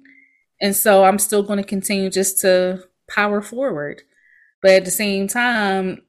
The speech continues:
I know now that I may not have known ten years before with somebody playing in my face.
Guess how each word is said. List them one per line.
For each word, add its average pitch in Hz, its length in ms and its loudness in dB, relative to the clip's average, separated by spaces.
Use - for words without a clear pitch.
I 185 180 2
know 190 260 2
now 190 600 0
that 175 140 4
I 175 100 4
may 175 180 0
not 170 160 0
have 170 120 -4
known 170 220 -4
ten 180 240 -2
years 165 200 -2
before 220 280 -6
with 208 100 -2
somebody 151 260 -2
playing 156 260 -6
in 135 40 -10
my 135 100 -12
face. - 440 -6